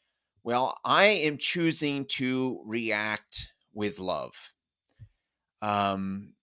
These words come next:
now, what does, what does love mean? I, I think that is a, a, a natural question. Al-, although, uh, for most of my life,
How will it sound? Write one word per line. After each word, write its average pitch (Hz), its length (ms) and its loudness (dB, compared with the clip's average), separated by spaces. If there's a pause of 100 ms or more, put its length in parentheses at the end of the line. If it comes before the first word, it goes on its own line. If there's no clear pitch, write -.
now, 120 480 4 (880)
what 117 400 6
does, 143 540 6
what 123 240 4
does 131 200 2
love 131 240 6
mean? 107 400 -4 (280)
I, 82 240 -6
I 104 40 0
think 123 280 -4
that 113 200 0
is 107 260 -6
a, 101 140 -2 (100)
a, 104 60 -4 (220)
a 104 60 -6
natural 117 500 0
question. 107 680 -2 (380)
Al-, - 160 -4
although, 139 680 6 (340)
uh, 113 480 -2 (220)
for 131 360 0
most 139 400 6
of 143 140 2
my 127 240 2
life, 117 640 0